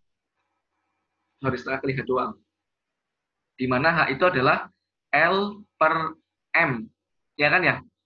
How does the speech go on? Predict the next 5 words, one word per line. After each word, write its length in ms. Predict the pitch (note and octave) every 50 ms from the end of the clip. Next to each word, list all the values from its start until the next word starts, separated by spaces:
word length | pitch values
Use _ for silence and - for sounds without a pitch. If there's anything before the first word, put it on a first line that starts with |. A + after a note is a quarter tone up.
| _ _ _ _ _ _ -
Oke. 320 | C#3+ C3+ A#2+ A2 A2+ - _ _ _ _ _ _ _ _ _ _ _ _ _ _ _ _ _ _
Sama 320 | _ - C#3 C#3 D#3 D#3
ya, 160 | C#3+ C#3+ D#3+ D#3
ini 320 | C3 C3+ C#3 C#3 C#3 C#3+
kan 320 | - F3+ F#3+ G3+ G#3 A#3+